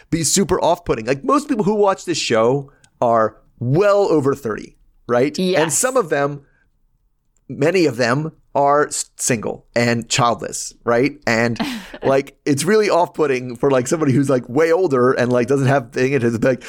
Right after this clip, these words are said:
Speaker 1: "I'm almost thirty and I'm running out of time. I'll
Speaker 2: Yeah.
Speaker 1: never make it." It's like, okay, all right, <laughs> so pump the brakes there.
Speaker 2: Yeah.
Speaker 1: But, but I don't know, 'cause it kind, the thing is, is Ella really is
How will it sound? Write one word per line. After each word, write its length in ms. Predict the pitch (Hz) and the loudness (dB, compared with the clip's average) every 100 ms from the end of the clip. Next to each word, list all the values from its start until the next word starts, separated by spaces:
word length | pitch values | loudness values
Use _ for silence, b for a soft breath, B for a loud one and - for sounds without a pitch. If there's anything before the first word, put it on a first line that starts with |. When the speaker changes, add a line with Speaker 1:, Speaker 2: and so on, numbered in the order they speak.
| 226 | -6
Speaker 1:
"I'm 400 | 202 415 427 427 | 0 2 2 2
almost 420 | 440 440 392 - | 2 2 0 0
thirty 420 | 392 415 403 392 | 2 4 4 4
and 100 | 392 | 4
I'm 160 | 392 330 | 2 2
running 320 | 403 415 403 | 2 4 4
out 140 | 370 359 | 4 2
of 160 | 311 | 0
time. 1120 | 370 - - 359 359 381 359 359 349 339 349 330 B 175 | -2 0 2 4 4 4 4 4 4 2 0 -2 B 0
I'll 160 | - 381 | 2 2
Speaker 2:
Yeah. 60 | 381 | 4
Speaker 1:
never 300 | 381 359 339 | 2 2 2
make 340 | 339 339 311 | 2 2 0
it." 40 | |
It's 120 | - - | -2 -4
like, 180 | 120 113 | -4 -2
okay, 400 | 107 - - - - | -2 -4 -10 -10 -4
all 140 | - | 0
right, 200 | - - - | 0 -2 -4
<laughs> 60 | |
so 60 | - - | -6 -6
pump 220 | - 190 | -4 -2
the 80 | - | -4
brakes 320 | 127 127 - | -4 -4 -4
there. 260 | - 127 - B B | -4 -4 -6 B B
Speaker 2:
Yeah. 520 | 160 151 143 131 147 135 _ _ B B | -4 -2 0 -2 -4 -10 _ _ B B
Speaker 1:
But, 300 | 123 165 170 | -4 0 0
but 40 | - b b | -4 b b
I 80 | 185 | -2
don't 100 | 185 | 0
know, 260 | 143 117 - _ | 2 0 -2 _
'cause 120 | 147 | -2
it 100 | 180 | -2
kind, 260 | 180 185 - - - | -2 -2 -2 -8 -8
the 140 | 131 | -6
thing 260 | 156 233 226 | -2 -4 0
is, 160 | 202 156 | 0 0
is 140 | 127 | -2
Ella 240 | 139 143 147 | 0 0 2
really 400 | 131 131 123 123 | 2 2 0 -2
is 240 | 120 110 | 0 0